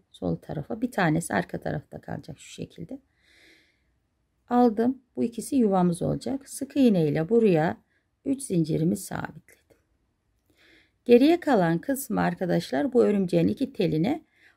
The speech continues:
on iki tane sık iğne yapacağız. Arasından girdim. Bir tane ilmek aldım. Tığımdaki ilmekten geçip üzerine bir zincir. Bu birinci sık iğnem.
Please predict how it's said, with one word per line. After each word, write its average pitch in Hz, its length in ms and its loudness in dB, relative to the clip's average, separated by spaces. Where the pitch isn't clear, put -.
on 247 140 6
iki 277 180 2
tane 220 300 0
sık 185 260 -8
iğne 143 200 -2
yapacağız. - 560 -12
Arasından 240 580 6
girdim. 226 420 2
Bir 269 120 -4
tane 185 340 0
ilmek 226 280 0
aldım. 254 380 2
Tığımdaki 190 760 0
ilmekten 185 500 2
geçip 214 560 0
üzerine 190 460 2
bir 175 80 2
zincir. 135 460 -8
Bu 240 120 0
birinci 196 320 4
sık - 260 -16
iğnem. 202 420 -4